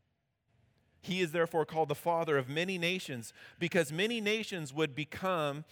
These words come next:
his legitimate heirs by becoming believers.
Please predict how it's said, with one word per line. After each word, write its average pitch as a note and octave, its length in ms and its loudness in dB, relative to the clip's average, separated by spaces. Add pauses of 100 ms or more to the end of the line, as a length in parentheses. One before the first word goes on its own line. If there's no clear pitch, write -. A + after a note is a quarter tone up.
(140)
his D#3 220 0
legitimate D#3 580 -2
heirs D3 640 4 (220)
by C#3 180 6
becoming D#3 720 0 (120)
believers. C3+ 920 -2